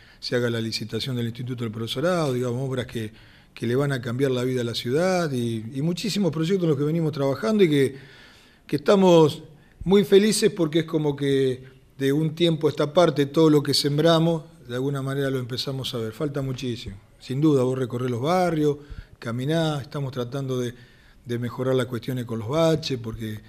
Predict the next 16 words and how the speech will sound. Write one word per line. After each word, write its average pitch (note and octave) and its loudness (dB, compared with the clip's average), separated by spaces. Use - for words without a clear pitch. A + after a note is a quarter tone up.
se - -6
rompe C3+ -2
la B2 -2
ciudad, A3+ 0
pero F#3 2
una F3+ 0
ciudad F#3 2
que D#3+ 0
ha D3 0
sido E3 0
descuidada D#3 2
durante C#3 -6
muchísimos D#3 -4
años A3 -4
y C#3 -6
que, B2+ 0